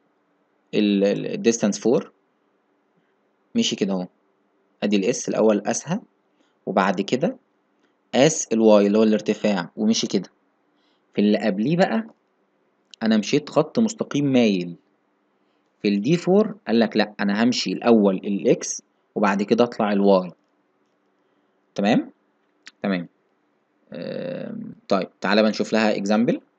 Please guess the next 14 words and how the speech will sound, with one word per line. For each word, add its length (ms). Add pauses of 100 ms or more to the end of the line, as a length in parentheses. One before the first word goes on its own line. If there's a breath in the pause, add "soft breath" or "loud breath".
(1500)
لو 120
تفتكروا 440
برضو 340
ال 100
four 200
neighborhood 400
بتاعتنا، 500 (320)
قال 100
لك 160
ال 160
pixel 360
with 100
distance 580 (400)
دي 340